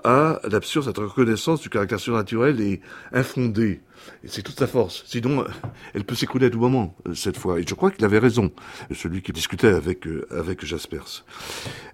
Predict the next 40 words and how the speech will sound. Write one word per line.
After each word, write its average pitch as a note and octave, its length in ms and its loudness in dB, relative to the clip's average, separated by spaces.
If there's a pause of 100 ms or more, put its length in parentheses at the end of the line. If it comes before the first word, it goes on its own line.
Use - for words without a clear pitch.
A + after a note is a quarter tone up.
(180)
Alors, C#3 260 8
d'un E3 160 8
autre G#3+ 180 4
côté, G3+ 460 2
euh, C3+ 160 10
oui, C#3 200 8
alors, F#2+ 280 4
euh, A2+ 480 4
encore C3+ 240 4
une C#3 80 4
chose, F3+ 400 6 (560)
il A#2+ 120 2
y D3 40 10
a E3+ 80 12
un F#3 100 10
auteur A#2+ 640 8
qui G#2 640 4
a G2+ 120 4
été G2+ 580 4
considéré G#2+ 420 0
comme F2+ 140 -2
un F2+ 60 2
grand G2+ 180 -2
chrétien, C#3 720 4
qui G2+ 140 -6
se - 100 -2
considérait G2+ 400 -2
comme F2+ 160 -4
un E2+ 60 -4
chrétien, D3+ 560 0 (400)
philosophe F#2+ 400 -4
troisième F#2 720 0 (240)
siècle, - 640 -6
quatrième, A2 680 -2
je - 60 -18
sais F#2 60 -12
pas, - 240 -16 (120)
troisième, G#2 260 -4
quatrième G2 320 -2
siècle - 300 -6